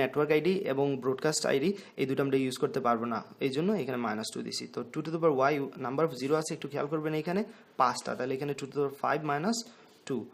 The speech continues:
তাহলে দাঁড়াচ্ছে বত্রিশ মাইনাস দুই, সেটা হচ্ছে ত্রিশ। তো আমরা এইখান থেকে ভ্যালিড হোস্ট পাচ্ছি প্রতিটা সাবনেটের জন্য, আটটা সাবনেট হবে অবশ্যই, এবং প্রতিটা সাবনেটে ভ্যালিড, ভ্যালিড হোস্ট হচ্ছে ত্রিশটা। ফাইন, তো শেষ। এখন সবার শেষে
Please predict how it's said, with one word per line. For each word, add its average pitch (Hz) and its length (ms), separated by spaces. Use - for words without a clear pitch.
তাহলে 139 220
দাঁড়াচ্ছে 143 280
বত্রিশ 139 320
মাইনাস 147 340
দুই, 160 100
সেটা 131 200
হচ্ছে - 160
ত্রিশ। 131 220
তো - 40
আমরা 147 160
এইখান 180 220
থেকে 190 200
ভ্যালিড 156 300
হোস্ট 160 200
পাচ্ছি - 220
প্রতিটা 196 400
সাবনেটের 165 500
জন্য, 127 140
আটটা 165 280
সাবনেট 147 320
হবে 160 120
অবশ্যই, 165 360
এবং 135 100
প্রতিটা 180 340
সাবনেটে 165 280
ভ্যালিড, 151 220
ভ্যালিড 151 280
হোস্ট 151 220
হচ্ছে 160 160
ত্রিশটা। 151 400
ফাইন, 117 200
তো 185 140
শেষ। 214 140
এখন 175 200
সবার 175 260
শেষে 165 180